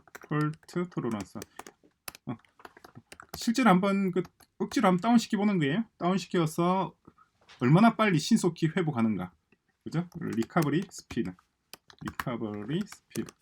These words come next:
등등 이런 것도 항목을 한 백 개 정도로 뽑습니다. 백 개 항목을 뽑아서 각각의 항목에 대해서,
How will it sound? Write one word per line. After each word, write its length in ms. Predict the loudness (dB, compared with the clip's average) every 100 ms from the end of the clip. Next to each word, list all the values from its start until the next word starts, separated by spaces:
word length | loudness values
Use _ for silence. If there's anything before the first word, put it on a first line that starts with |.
| -14
등등 380 | -6 -6 -6 -10 -16 _ _ -6
이런 200 | 0 2
것도 280 | 2 2 0
항목을 420 | 2 2 4 4 2
한 80 | 2
백 120 | 0
개 100 | 0
정도로 340 | 0 -2 -4 -8 _
뽑습니다. 420 | -14 -8 -8 -8 -16 -10
백 100 | -8 -8 -6
개 260 | -4 -4 -6 _ _ _
항목을 320 | -8 -6 -6 -6
뽑아서 420 | -6 -6 -8 -12 _ -20 _
각각의 560 | 2 2 4 4 4 2
항목에 840 | 2 2 4 6 4 4 4 4
대해서, 440 | 2 -2 -2 -2